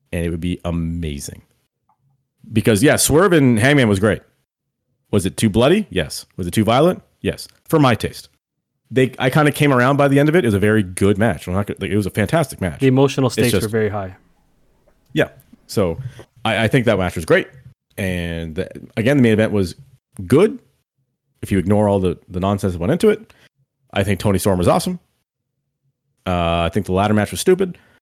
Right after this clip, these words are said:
Speaker 1: I think the girls six, uh, the girls three way was significantly better than had any, uh, business being.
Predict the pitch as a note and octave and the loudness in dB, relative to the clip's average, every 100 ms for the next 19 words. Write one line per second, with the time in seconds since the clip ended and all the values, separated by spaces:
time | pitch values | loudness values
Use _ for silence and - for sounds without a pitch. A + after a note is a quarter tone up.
0 | _ _ _ _ _ _ _ _ - G2 | _ _ _ _ _ _ _ _ -4 -2
1 | F#2 - G2 - G#2+ F#2 A#2+ B2 B2+ A#2+ | -2 -2 -2 -4 -8 0 4 6 4 4
2 | G#2+ - D#3+ - - - A#2+ A2 G#2 B2+ | 0 0 0 -2 -6 -2 -2 0 0 2
3 | C3+ - B2+ C#3+ D3+ C3+ A2 G#2 F2+ - | 2 4 4 4 4 4 4 2 0 -8
4 | _ - - G#2+ B2+ C#3 B2+ A2+ C#3+ C3+ | _ -10 -4 2 2 4 4 4 4 2
5 | G#2+ G#2 G#2+ G#2+ - - - - F2+ F2 | 2 2 0 0 -4 -20 -14 -6 -4 0
6 | G#2 F2+ - F#2 E3 | 0 -2 -2 0 0